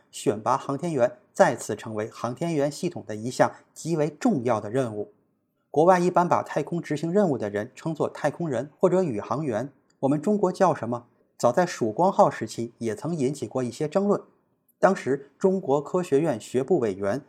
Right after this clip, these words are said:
中国工程院院士钱学森就建议说，我们还是叫航天员的好，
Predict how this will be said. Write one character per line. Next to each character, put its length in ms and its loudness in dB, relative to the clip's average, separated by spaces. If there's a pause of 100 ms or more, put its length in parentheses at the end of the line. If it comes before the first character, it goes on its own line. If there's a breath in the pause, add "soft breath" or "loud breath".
(140)
中 180 2
国 180 0
工 220 -2
程 180 -8
院 220 -4
院 260 2
士 220 -12
钱 240 -6
学 100 -4
森 200 -4
就 120 0
建 240 -2
议 60 -10
说， 260 -6 (280 soft breath)
我 180 0
们 220 2
还 100 -8
是 160 -2
叫 160 2
航 260 -6
天 220 -6
员 180 -2
的 80 0
好， 220 -8